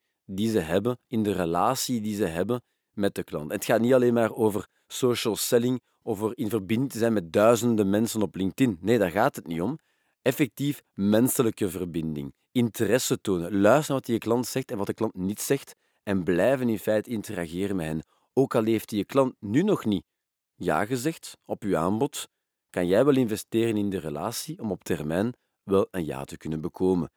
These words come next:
Dat is geen hard selling met een D, dat is hard selling vanuit uw hart. Hard selling is dus alles aan doen om jouw prospect te kunnen helpen. Daarom ben ik dus een grote voorstander van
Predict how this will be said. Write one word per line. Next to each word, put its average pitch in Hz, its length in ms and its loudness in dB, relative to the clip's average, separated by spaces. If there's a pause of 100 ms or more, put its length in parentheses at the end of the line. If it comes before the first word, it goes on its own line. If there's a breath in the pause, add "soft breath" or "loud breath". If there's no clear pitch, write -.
(160)
Dat 95 160 -6
is 95 120 -4
geen 92 160 0
hard 82 300 2
selling 95 280 0
met - 20 -4
een 78 140 -2
D, 110 200 2
dat 87 100 -4
is - 60 -10
hard 87 220 0
selling 110 320 -2 (140)
vanuit 85 260 -6
uw 73 100 -10
hart. 69 360 -12 (560)
Hard 131 220 4
selling 139 220 0
is 117 140 -2
dus 117 280 -8
alles 139 300 2
aan 117 200 2
doen 120 260 -6
om 120 80 -4
jouw 107 120 6
prospect 110 440 -2
te - 80 -12
kunnen 87 200 -4
helpen. 131 320 -2 (340)
Daarom 117 320 4
ben 123 80 4
ik 98 140 0
dus 107 180 -8
een 95 140 -2
grote 117 480 4
voorstander 110 920 0
van 92 300 -2